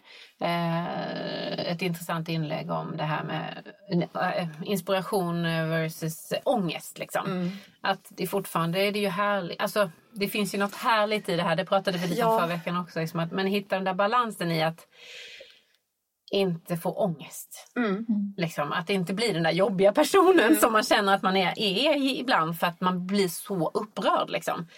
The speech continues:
Speaker 2: Ja,
Speaker 3: Ja, men då är det
Speaker 1: Utan
Speaker 3: lite konstruktivt, för då har vi sagt att det här ska vara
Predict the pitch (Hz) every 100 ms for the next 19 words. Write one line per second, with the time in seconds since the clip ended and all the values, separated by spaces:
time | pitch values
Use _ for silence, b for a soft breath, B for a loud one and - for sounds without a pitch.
0 | B B 269 302 226 226 214 208 427 -
1 | 381 349 302 - - 214 339 311 262 220
2 | 240 - 202 233 311 247 208 202